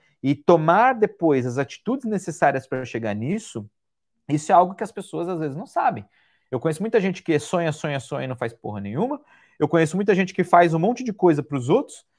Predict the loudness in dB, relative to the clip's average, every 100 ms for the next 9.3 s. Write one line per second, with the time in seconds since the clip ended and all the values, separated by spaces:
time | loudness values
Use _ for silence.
0 | _ _ 4 4 4 -2 0 0 2 0
1 | 0 2 0 0 0 0 0 -2 -2 -2
2 | -4 -4 -4 0 2 2 2 0 -2 0
3 | -2 -2 0 -2 -4 -20 _ _ _ _
4 | _ 0 4 4 4 2 6 6 4 0
5 | 0 0 0 0 0 0 -2 -2 -4 -2
6 | 4 4 2 -6 -10 -10 _ _ _ -6
7 | -6 -6 -6 -4 -4 -2 0 2 0 -4
8 | -8 -8 -8 -12 -10 -6 -6 -8 -10 _
9 | -20 -20